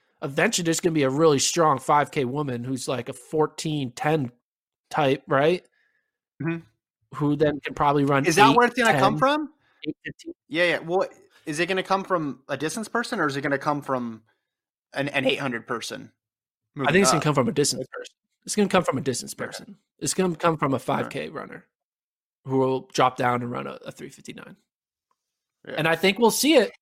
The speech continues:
Speaker 1: in our next fifty years.
Speaker 2: Do you
Speaker 1: I
Speaker 2: know
Speaker 1: think
Speaker 2: what would
Speaker 1: it's
Speaker 2: be fun
Speaker 1: possible.
Speaker 2: to see? You know what would be really fun
Speaker 1: What?
Speaker 2: to see? And I wish they would do this. If, when I'm in charge of track, when World Athletics emails me back and puts me in charge of track, I would do this.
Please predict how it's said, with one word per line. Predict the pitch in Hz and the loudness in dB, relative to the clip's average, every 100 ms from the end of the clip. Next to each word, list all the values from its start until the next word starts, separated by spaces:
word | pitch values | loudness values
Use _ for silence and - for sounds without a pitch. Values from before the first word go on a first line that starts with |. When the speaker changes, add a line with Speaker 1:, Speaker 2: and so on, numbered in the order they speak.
| - | -4
Speaker 1:
in | 185 | 0
our | 185 | 0
next | 190 190 - | 0 -2 -4
fifty | 208 208 | -8 -6
years. | 226 214 - - _ _ _ _ _ _ _ _ | -6 -6 -8 -16 _ _ _ _ _ _ _ _
Speaker 2:
Do | |
you | - | -20
Speaker 1:
I | - - 202 | -4 4 6
Speaker 2:
know | |
Speaker 1:
think | |
Speaker 2:
what | |
would | 240 | 8
Speaker 1:
it's | 208 | 6
Speaker 2:
be | |
fun | 170 | 4
Speaker 1:
possible. | 165 170 | 4 4
Speaker 2:
to | |
see? | 151 139 143 165 _ _ _ _ _ _ - | 0 0 0 -4 _ _ _ _ _ _ -4
You | 156 | 0
know | 170 | 2
what | |
would | 165 | 2
be | - | -2
really | 147 143 | -2 -2
fun | 139 | 0
Speaker 1:
What? | 143 | -2
Speaker 2:
to | |
see? | 127 127 139 135 _ | -4 -4 -4 -8 _
And | 135 131 123 _ _ - | -10 -10 -12 _ _ -4
I | |
wish | 139 139 | -2 -2
they | 143 | -2
would | 127 | -4
do | 117 120 | -4 -4
this. | 131 135 - | -4 -6 -12
If, | 127 - | -16 -8
when | 139 131 | -2 0
I'm | 127 | 0
in | 120 | 2
charge | 123 120 | 2 0
of | 117 | -4
track, | - 120 123 131 | 0 2 2 -2
when | 120 117 | -12 -6
World | 120 120 | 0 0
Athletics | 120 120 117 117 | 0 -2 -4 -6
emails | - 120 117 120 | -10 -6 -6 -6
me | 104 | -6
back | 101 113 117 | -4 -4 -6
and | 107 | -14
puts | 117 120 | -14 -14
me | |
in | 110 | -10
charge | 117 107 | -8 -8
of | - | -4
track, | 117 117 - | -2 -2 -4
I | 117 | -10
would | 113 | -8
do | 113 | -6
this. | 131 135 | -6 -6